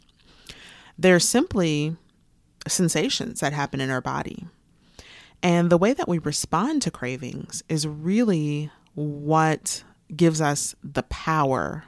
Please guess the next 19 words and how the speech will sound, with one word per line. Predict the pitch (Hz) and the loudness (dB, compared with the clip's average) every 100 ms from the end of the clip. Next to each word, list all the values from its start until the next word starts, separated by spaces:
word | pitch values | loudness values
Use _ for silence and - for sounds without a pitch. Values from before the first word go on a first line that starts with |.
| _ _ _ _ _ _ - | _ _ _ _ _ _ 4
over | 156 143 131 | 6 6 2
them. | 85 60 - 165 _ _ - - - _ | 0 -6 -8 -14 _ _ -20 -20 -20 _
And | 196 180 | -2 2
that | 226 - | 2 2
just | 254 - | -2 0
comes | 190 175 | 2 0
down | - 147 143 | 0 -2 -2
to | 160 | -4
habit. | 151 170 123 - _ _ _ _ _ - _ _ _ | -4 -4 -4 -8 _ _ _ _ _ -20 _ _ _
Binge | 214 269 277 | 4 6 6
eating | 143 131 131 185 _ _ _ | 2 0 -4 -6 _ _ _
is | 175 175 | 4 6
essentially | 160 196 180 170 156 - | 6 4 4 0 -2 -4
a | 156 | -4
habit, | 139 113 113 113 - - _ _ _ - | -2 -6 -6 -12 -16 -20 _ _ _ -4
and | 170 165 | 0 2
it's | 160 | 0
a | 165 | -2
habit | 165 185 185 196 | 0 0 2 0